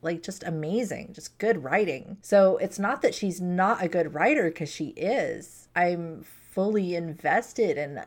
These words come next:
in much of what she's, she's writing. I just wish that she would give that same care to all the intense topics or not bring them up. If it's not important, why is it there?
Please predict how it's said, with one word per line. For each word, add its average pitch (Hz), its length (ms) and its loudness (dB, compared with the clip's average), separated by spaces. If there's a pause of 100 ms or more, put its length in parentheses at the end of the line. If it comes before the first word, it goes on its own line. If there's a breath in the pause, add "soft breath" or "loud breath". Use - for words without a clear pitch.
in 151 240 -8
much 190 240 -4
of 202 120 0
what 151 180 -4
she's, 156 440 -10
she's 156 320 -10
writing. 208 400 -2
I 147 120 -4
just 151 220 -10
wish 185 280 -8
that 160 320 -2 (100)
she - 220 -2
would 190 100 0
give 196 200 -2
that 170 200 4
same 190 400 -2
care 180 540 0
to 156 160 -4
all 185 360 2
the 151 540 -8
intense 180 480 -2
topics - 640 0 (140)
or 175 360 6
not 147 340 0
bring 160 180 0
them 175 140 0
up. - 300 -8 (220)
If 202 180 -2
it's 214 140 -2
not 208 220 2
important, 190 540 0
why 170 180 0
is 175 100 0
it - 140 -8
there? 190 420 0